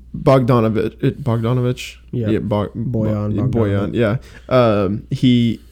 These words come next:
Speaker 1: he's, like, the other person on the team that is kind of, like,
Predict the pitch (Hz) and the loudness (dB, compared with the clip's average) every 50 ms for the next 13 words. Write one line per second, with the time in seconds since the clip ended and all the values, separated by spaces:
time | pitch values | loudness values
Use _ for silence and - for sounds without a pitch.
0 | - - - _ - 143 - 151 156 147 131 143 139 127 120 - - 123 113 - | -20 -20 -20 _ -12 -2 0 2 2 4 6 6 6 6 4 2 0 -2 0 0
1 | - 104 117 120 120 127 131 131 131 135 135 135 - - 135 139 135 - 135 135 | 2 2 2 4 4 4 4 6 4 4 2 2 4 4 4 4 4 4 2 2
2 | 131 135 135 - - 139 131 131 135 135 127 117 113 104 - - 131 120 113 101 | 4 2 2 0 0 -2 0 2 2 2 2 2 2 0 0 0 0 2 2 2
3 | 101 92 98 | 2 0 0